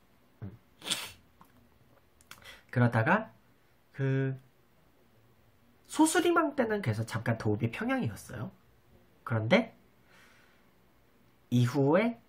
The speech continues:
궁-, 그 고국양왕 시대 때 다시 그 국내성으로 가게 돼요. 국내성에서 지내고, 그리고 광개토 태양은 당연히 국내성에서 지-, 지냈죠. 그리고 나중에 국내성은요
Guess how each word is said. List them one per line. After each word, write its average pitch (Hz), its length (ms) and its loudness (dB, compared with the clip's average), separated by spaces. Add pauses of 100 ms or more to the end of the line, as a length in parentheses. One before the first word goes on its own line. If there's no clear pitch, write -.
(260)
궁-, 139 340 0 (100)
그 - 260 -14 (540)
고국양왕 277 680 2
시대 - 260 -10
때 - 100 -20
다시 247 420 0
그 127 120 -2
국내성으로 113 600 -4
가게 - 260 -14
돼요. - 40 -20 (1300)
국내성에서 165 1600 -4 (320)
지내고, 120 540 2
그리고 131 320 4
광개토 185 440 -2
태양은 185 440 -2
당연히 131 300 0
국내성에서 160 640 -4
지-, - 200 -14 (120)
지냈죠. - 500 -12 (1400)
그리고 185 200 0
나중에 170 400 0
국내성은요 117 840 -2